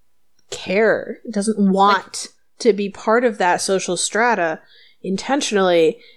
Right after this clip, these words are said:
Speaker 1: and she's trying to, you know, get the scoop on them and fit in and, and get the story to boost her own ranking. And then she starts saying these things to fit in and goes, "You know what?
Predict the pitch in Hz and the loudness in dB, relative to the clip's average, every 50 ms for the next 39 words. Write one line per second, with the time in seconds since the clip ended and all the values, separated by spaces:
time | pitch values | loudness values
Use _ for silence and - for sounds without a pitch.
0 | _ - 196 208 208 - - 254 240 226 - - - 277 277 254 240 233 226 214 | _ 0 2 2 4 4 2 2 2 2 0 0 0 2 4 4 4 4 2 2
1 | - 233 214 208 202 196 190 180 175 196 190 190 185 180 - - 220 220 - 226 | 2 2 4 4 4 4 2 0 -2 -2 0 0 0 0 0 0 -2 -2 -2 -4
2 | - - - - 233 220 - 196 196 196 196 190 190 180 175 165 165 175 175 - | -6 -4 -2 -2 -2 0 0 0 0 0 0 0 0 0 0 -2 -2 -4 -6 -2
3 | - 220 202 208 202 196 190 185 180 175 170 170 180 214 - - 190 190 - 214 | 0 2 2 2 2 0 0 -2 -2 -2 -2 -4 -6 -6 -6 -6 -4 -2 0 0
4 | 214 214 214 202 - 233 202 196 190 180 175 170 - - 226 247 254 - - - | 0 0 -4 -2 0 2 2 2 2 2 0 -2 0 0 0 0 0 -2 -2 -2
5 | 190 170 - 180 196 214 247 254 233 214 202 185 180 - - - - - - _ | -2 -2 0 2 2 4 4 4 2 2 2 0 -2 -6 -10 -18 -20 -20 -20 _
6 | _ - 196 185 185 214 247 302 311 - 214 185 175 170 165 160 165 208 - _ | _ -8 -4 0 2 2 2 2 -2 -4 -6 -6 -6 -6 -8 -10 -12 -16 -18 _
7 | _ _ _ _ _ _ - - 233 247 262 269 269 - 269 247 - 254 226 220 | _ _ _ _ _ _ 0 2 2 4 4 2 0 -2 -4 0 2 2 2 2
8 | 226 - - 247 247 247 247 240 226 214 214 202 - - - 262 277 294 262 220 | 0 0 0 2 4 4 4 6 6 6 4 4 2 -2 -2 0 2 2 2 2
9 | 196 190 190 185 - - 202 - - 214 214 247 247 247 233 208 196 196 202 208 | 2 0 -2 -4 -4 -4 -4 -2 2 2 4 4 4 4 4 2 2 2 4 4
10 | 202 202 202 208 240 294 311 240 190 170 165 185 220 226 220 | 4 4 4 0 -2 -2 0 0 2 2 2 2 2 2 0